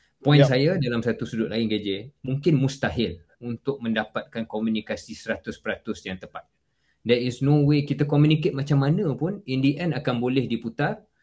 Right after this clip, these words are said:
Speaker 1: uh, kepada, uh, di kalangan mereka yang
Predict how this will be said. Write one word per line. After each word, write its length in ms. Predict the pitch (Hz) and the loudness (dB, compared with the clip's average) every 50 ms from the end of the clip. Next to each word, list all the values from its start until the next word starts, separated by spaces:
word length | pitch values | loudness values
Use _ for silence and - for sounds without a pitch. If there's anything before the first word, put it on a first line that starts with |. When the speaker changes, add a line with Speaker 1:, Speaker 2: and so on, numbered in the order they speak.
| _ _ _ _ - | _ _ _ _ -10
Speaker 1:
uh, 80 | 107 110 | -10 -8
kepada, 400 | 110 - - 123 120 117 120 120 | -8 -6 -4 -2 0 0 0 -2
uh, 480 | 117 - - - 113 110 110 104 110 | -4 -8 -14 -12 -12 -10 -10 -10 -10
di 80 | 117 120 113 | -8 -8 -4
kalangan 320 | - 120 117 117 120 120 117 | -2 -2 -2 -2 -2 -2 -2
mereka 320 | 113 117 120 120 - - | -2 -2 -2 -2 -2 -4
yang 480 | 143 123 117 117 113 113 113 113 113 | -2 -2 0 -2 -2 -2 -4 -6 -8